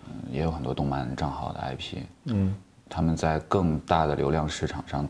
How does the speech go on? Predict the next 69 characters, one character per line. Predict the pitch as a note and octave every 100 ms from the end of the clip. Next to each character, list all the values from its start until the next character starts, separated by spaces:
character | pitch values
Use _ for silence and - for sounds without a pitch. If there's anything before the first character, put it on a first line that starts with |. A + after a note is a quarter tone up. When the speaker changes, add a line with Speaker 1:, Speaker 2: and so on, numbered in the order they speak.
| -
Speaker 1:
做 | E2+ D2
内 | C#2 C#2
容 | C2 B1+
的 |
话， | D2 D2+ C2+ E2+
那 | - C#2 B1+ - _ -
其 | -
实 | C#2+ C#2+ C2 - - - - - - -
做 | - D2+
出 | C3+
来 | -
的 | G2+
概 | E2
率 | C#2
就 | C#2+
会 | D2 C#2+
更 | D#2
高 | D2 D2+
一 | D#2+
些。 | D#2 - F2 - - -
Speaker 2:
嗯。 |
Speaker 1:
对， | G#2+
Speaker 2:
嗯。 | G2
Speaker 1:
所 | G2+
以 | E2
这 | F2
个 | E2+
东 | F2
西 | F2+
它 | F#2+
需， | E2+ -
Speaker 2:
嗯。 | -
Speaker 1:
它 | - F2+
是 |
需 | E2+ F#2
要 | F2
迭 | D#2+ C#2
代 | D#2 D#2+
的。 | - - - -
就 | D#2+
我， | C#2+ C2+ C#2
我 | C#2+
前 | -
两 | E2+
天 | D#2 D#2+
跟 | F2 E2
一 |
个 | D#2
广 | D#2+ D2 B1
州 | D2 D#2
的 | D2
自 | - -
媒 | D2
体 | D#2 D2
公 | C#2+
司 | C2+ -
开 | - D2+
会， | D#2 D2
他 | - D#2+
们 | F#2
分 | F#2+ F#2+
享 | F#2+ D#2+
的 | C2+
那 | E2 F#2
个 |
逻 | C#2 B1+ A1+
辑 | D2 D#2+
我， | D2
Speaker 2:
嗯。 | B1